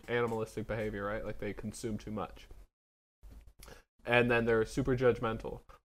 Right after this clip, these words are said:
But, um, this little girl is, like, found in a forest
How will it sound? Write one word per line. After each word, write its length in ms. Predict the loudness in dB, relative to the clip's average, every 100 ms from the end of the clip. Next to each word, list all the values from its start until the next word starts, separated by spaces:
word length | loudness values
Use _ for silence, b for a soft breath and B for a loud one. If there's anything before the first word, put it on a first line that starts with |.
| 0
But, 360 | 12 12 12
um, 460 | 10 4 2 -2 -10 -10 0
this 180 | 2
little 280 | 6 10 10
girl 640 | 8 8 10 10 8 4 -4 -20 _ -20 _ _ _ _
is, 160 | 0 6
like, 180 | 6 4
found 540 | 8 12 12 12 6
in 120 | 0
a 40 | 0
forest 800 | 4 8 10 8 4 -6 -18